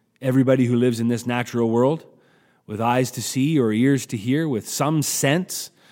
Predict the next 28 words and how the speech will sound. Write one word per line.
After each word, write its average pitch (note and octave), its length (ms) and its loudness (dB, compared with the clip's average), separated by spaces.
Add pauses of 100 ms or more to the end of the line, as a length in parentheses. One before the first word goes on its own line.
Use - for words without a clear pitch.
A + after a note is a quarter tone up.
(180)
of B2 200 -4
what B2 340 -2
is A#2+ 180 -6
going C3 300 0
on C3+ 200 -2
in C#3 80 0
the C3 80 0
world, D3 420 -2 (1120)
can C3+ 500 2 (320)
know C3 380 2
God A2 440 -2 (300)
simply E3 500 -2
through A2+ 240 -6
that. F#2 260 -10 (2000)
But B2 160 0
I B2 80 0
think C3+ 180 -2
it's B2 140 -2
amazing. A#2+ 480 2
God A#2+ 240 -2
is A2 180 -2
just A2+ 240 -4
so C3+ 200 0
faithful. B2 460 -4
He G#2 340 -4 (320)
is A2 120 -10
so C#3 280 2
committed D#3 600 0